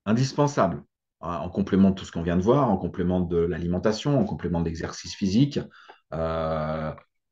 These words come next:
pas trop au moment des repas. Au moment des repas, si vous buvez de l'eau, euh, c'est vraiment le minimum. Vous, vous devez en boire en dehors des repas. L'eau que vous buvez en dehors des repas, c'est elle qui va être assimilée, euh, par votre organisme pour nourrir, pour hydrater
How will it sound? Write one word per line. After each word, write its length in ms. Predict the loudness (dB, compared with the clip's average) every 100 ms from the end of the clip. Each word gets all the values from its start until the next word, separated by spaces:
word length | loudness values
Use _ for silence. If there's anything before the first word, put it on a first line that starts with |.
| -2
pas 140 | -2
trop 360 | 0 6 8 10
au 20 |
moment 260 | 8 8
des 120 | 8 6
repas. 500 | 4 0 2 0 -10 -6
Au 60 |
moment 180 | -2 2
des 100 | 2
repas, 400 | 2 2 4 2 -6 _
si 180 | -20 -12
vous 120 | -10
buvez 320 | -10 -2 0
de 80 | 0
l'eau, 380 | 4 4 4 -2 _ _ _ -8
euh, 380 | -6 -4 -6
c'est 260 | -8 -10 -10
vraiment 300 | -4 0 2
le 100 | 4
minimum. 680 | 4 4 4 6 6 4 -2 _ _ _
Vous, 80 | -12
vous 200 | -10 -12
devez 220 | -10 0 2
en 100 | 4
boire 420 | 4 2 2 -8 _ _
en 180 | 2 4
dehors 500 | 6 8 6 2 -8
des 180 | -2 0
repas. 420 | 0 2 2 0 -16 _
L'eau 180 | 4 4
que 60 |
vous 100 | 4
buvez 220 | 2 4 6
en 80 |
dehors 220 | 8 6 6
des 100 | 2
repas, 320 | 2 0 0
c'est 140 | 2
elle 80 | -2
qui 120 | 0
va 80 | -2
être 120 | 0
assimilée, 760 | -4 -6 4 6 8 6 4 0 -18 _ _ _
euh, 320 | -6 -4 -4
par 240 | -4 -2 2
votre 220 | 2 2
organisme 680 | 4 4 4 2 2 -2 -2
pour 280 | -2 0
nourrir, 520 | 4 6 6 8 6 4
pour 180 | -2
hydrater 600 | 0 0 0 2 2 2